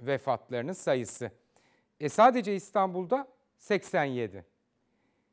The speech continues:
Şi-, e, bulaşıcı hastalık diye defnedilenler. Her zaman şüphelendik. Yani ilk günden beri bütün şüphelerimizin de haklı olduğu da maalesef ortaya çıktı.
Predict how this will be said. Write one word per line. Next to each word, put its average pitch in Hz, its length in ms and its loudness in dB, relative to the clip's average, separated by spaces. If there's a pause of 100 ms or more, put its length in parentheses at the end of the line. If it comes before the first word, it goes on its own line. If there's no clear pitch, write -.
(240)
Şi-, - 300 -14
e, 127 160 -6
bulaşıcı 165 400 2
hastalık 120 560 -2
diye 113 280 -2 (180)
defnedilenler. 107 1000 -4 (280)
Her 202 220 4
zaman 247 280 0
şüphelendik. 101 600 -10 (280)
Yani 127 180 -4
ilk 196 140 -8
günden 196 340 0
beri 151 160 0
bütün 175 220 -6
şüphelerimizin 139 880 -2
de 190 200 4 (240)
haklı 180 380 0
olduğu 131 360 0
da 170 120 0
maalesef 160 640 -2 (380)
ortaya 131 600 0 (220)
çıktı. - 420 -12